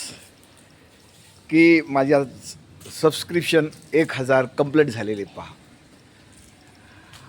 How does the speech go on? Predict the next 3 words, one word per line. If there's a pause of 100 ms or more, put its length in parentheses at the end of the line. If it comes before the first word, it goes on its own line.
(360)
असे (1080)
पहिलं
सबस्क्रिप्शन,